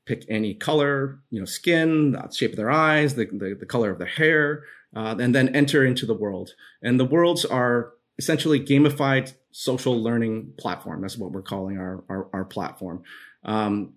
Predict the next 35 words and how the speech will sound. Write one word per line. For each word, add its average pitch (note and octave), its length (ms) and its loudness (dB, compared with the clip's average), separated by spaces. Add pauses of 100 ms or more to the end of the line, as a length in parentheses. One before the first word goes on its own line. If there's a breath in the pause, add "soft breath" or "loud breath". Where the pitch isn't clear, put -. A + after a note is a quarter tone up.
(120)
it A#2 140 -4
util-, G#2+ 420 -4
utilizes A2 440 0
virtual G2 340 -8
worlds, D3+ 520 2 (140)
three A2+ 220 -4
D F#2 120 -4
teaching D3+ 440 0
tools. C#3 540 0 (340 soft breath)
Uh, A2+ 200 0
the A2 120 -2
teachers D#3+ 500 0 (100)
are A#2 440 -2
able B2+ 420 2 (100)
to A2 300 -2 (320)
essentially, F3 680 0 (280)
what A#2+ 120 -6
we're C#3+ 80 2
trying F3+ 180 2
to F#3 80 4
do E3 140 6
is C3+ 100 2
we're A#2+ 80 2
making B2 440 0
learning B2 280 2
more B2+ 160 2
engaging A#2 520 0
through G#2 420 -6
mobile-friendly, A2+ 920 -2
interactive B2 520 2
learning A2 180 -2
experiences G#2 580 -6
that G#2 200 -8
take A2 240 -4
place G2+ 340 -8